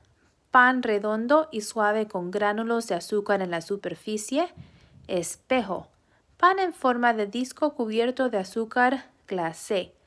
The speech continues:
Flauta, pan alargado hecho de masa de canela y decorado con azúcar. Ladrillo, pan de forma rectangular y cubierto de chocolate. Polvorón, pan en forma de galleta espolvoreado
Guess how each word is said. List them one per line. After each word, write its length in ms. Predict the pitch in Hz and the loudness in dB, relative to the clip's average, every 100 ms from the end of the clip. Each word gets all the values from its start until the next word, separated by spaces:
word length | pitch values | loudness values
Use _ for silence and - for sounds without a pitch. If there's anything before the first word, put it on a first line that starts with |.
| _ _ _ _ | _ _ _ _
Flauta, 720 | _ 175 196 214 208 131 - _ _ _ _ - | _ 4 6 6 0 -10 -12 _ _ _ _ 4
pan 240 | 190 202 | 6 6
alargado 720 | 208 180 180 190 196 196 - | 4 0 0 0 2 2 -2
hecho 300 | 247 254 277 | -4 -2 0
de 100 | 247 | 0
masa 380 | 214 214 208 220 | 0 0 2 0
de 100 | 196 | -2
canela 540 | 185 180 196 233 294 - | -2 -4 -4 -4 -6 -6
y 140 | 202 | -6
decorado 640 | 175 165 170 170 185 202 196 | -6 -6 -4 -2 0 -2 -4
con 160 | 190 | -6
azúcar. 580 | 175 - 190 185 80 - _ _ _ _ _ | -8 -6 -8 -6 -8 -8 _ _ _ _ _
Ladrillo, 720 | 180 165 170 254 240 - - - - _ | -4 -2 -2 -2 -2 -6 -10 -20 -20 _
pan 240 | 180 175 185 | 0 0 0
de 140 | 202 | -2
forma 340 | 208 208 208 | 0 0 0
rectangular 680 | 214 214 233 220 240 277 294 - | -2 -2 -4 0 0 2 0 -4
y 140 | - 202 | -16 -4
cubierto 560 | 190 185 185 208 220 | -2 0 0 0 -2
de 120 | 220 220 | -2 -4
chocolate. 720 | 240 233 262 311 311 - 190 _ _ _ _ _ _ | -8 -4 -2 -2 -2 -10 -12 _ _ _ _ _ _
Polvorón, 720 | 208 208 202 214 285 330 196 - _ _ _ _ _ | 0 0 2 4 6 4 2 -10 _ _ _ _ _
pan 200 | 190 190 | -4 -2
en 120 | 214 | -2
forma 300 | 220 202 220 | 0 0 0
de 140 | 226 | 0
galleta 400 | 233 254 254 - | 0 -2 -2 -4
espolvoreado 880 | 226 - 208 202 208 196 185 190 254 | -6 -2 -2 0 2 2 2 2 -2